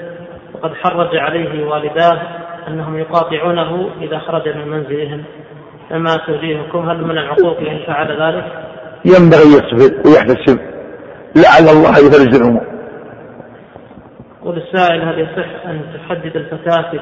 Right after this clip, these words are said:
Speaker 1: دعائها أن تتزوج رجلا معينا تسميه باسمه، أم هذا من الاعتداء في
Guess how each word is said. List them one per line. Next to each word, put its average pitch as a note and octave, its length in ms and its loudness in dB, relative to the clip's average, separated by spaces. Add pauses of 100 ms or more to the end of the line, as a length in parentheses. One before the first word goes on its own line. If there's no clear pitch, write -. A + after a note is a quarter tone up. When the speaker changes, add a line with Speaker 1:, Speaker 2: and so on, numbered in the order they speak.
Speaker 1:
دعائها D#3+ 580 -2
أن D#3 60 -10 (180)
تتزوج D#3 420 -4
رجلا D3+ 600 -6 (880)
معينا F3 540 0
تسميه E3 640 -4
باسمه، F3 560 -6
أم D#3+ 140 -8
هذا E3 220 -2
من D#3+ 100 -4
الاعتداء D#3 460 -6
في - 120 -10